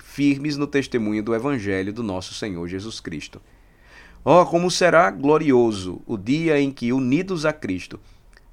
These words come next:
encontrarmos todos os nossos irmãos que um dia viveram conosco.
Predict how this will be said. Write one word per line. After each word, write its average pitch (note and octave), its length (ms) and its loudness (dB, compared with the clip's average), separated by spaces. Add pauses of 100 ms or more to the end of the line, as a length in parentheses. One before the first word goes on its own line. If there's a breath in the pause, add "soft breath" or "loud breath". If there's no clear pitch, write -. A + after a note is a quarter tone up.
encontrarmos C#3+ 800 2
todos F3+ 460 0
os D#3 120 -4
nossos C3 400 -2
irmãos A#2+ 480 -2
que - 140 -6
um A2 80 -2
dia A2+ 240 -2
viveram A#2 560 -2
conosco. F#2 540 -8